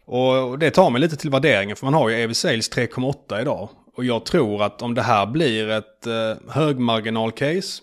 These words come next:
med fin tillväxt, då kommer man inte bara öka vinsten utan man kommer öka sin multipel också, vilket jag tror kommer kunna driva aktiekursen framöver.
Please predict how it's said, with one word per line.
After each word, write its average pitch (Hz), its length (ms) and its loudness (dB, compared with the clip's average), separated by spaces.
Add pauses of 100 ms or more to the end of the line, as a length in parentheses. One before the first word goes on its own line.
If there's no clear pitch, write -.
med 117 200 -8
fin 107 320 -6
tillväxt, 110 720 -4 (640)
då 123 120 0
kommer 120 200 -4
man 127 140 0
inte 156 120 -6
bara 110 720 4
öka 120 360 -2
vinsten 110 420 -4
utan 104 160 -8
man 107 100 -6
kommer 110 320 -4
öka 113 160 -6
sin 107 180 -8
multipel 104 480 -6
också, 175 260 -6
vilket 101 260 -10
jag 98 160 -4
tror 113 160 -6
kommer 101 220 -10
kunna 101 280 -8
driva 104 380 -6
aktiekursen 101 580 -10
framöver. 107 420 -8